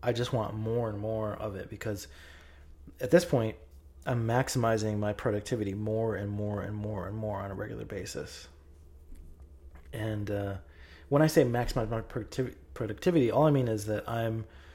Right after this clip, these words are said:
focusing my attention more on things that are important to me and less on things that are not important to me. And I'm reducing the amount of overall clutter that is stealing my attention in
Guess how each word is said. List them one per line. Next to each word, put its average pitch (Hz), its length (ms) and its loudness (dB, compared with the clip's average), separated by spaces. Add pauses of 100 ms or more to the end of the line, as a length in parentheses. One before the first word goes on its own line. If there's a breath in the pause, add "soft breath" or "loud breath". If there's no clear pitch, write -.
(400 loud breath)
focusing 151 680 6
my 117 120 4
attention 120 580 2
more 113 320 2
on 110 220 -2
things 113 320 0
that 107 100 2
are 104 100 2
important 143 560 0
to - 120 -2
me 165 320 2
and 107 300 0
less 110 400 4
on 107 160 -2
things 104 260 -4
that 107 100 -6
are 104 80 -2
not 98 320 -2
important 98 400 -6
to - 60 -8
me. - 180 -8 (400 loud breath)
And 113 140 0
I'm 107 240 0 (140)
reducing 123 640 2
the 110 80 0
amount 110 260 0
of 101 180 -2 (720 loud breath)
overall 120 540 6
clutter 101 680 0 (380 loud breath)
that 104 160 2
is 95 60 -4
stealing 113 720 2
my 101 120 0
attention 95 540 -4
in 95 160 -6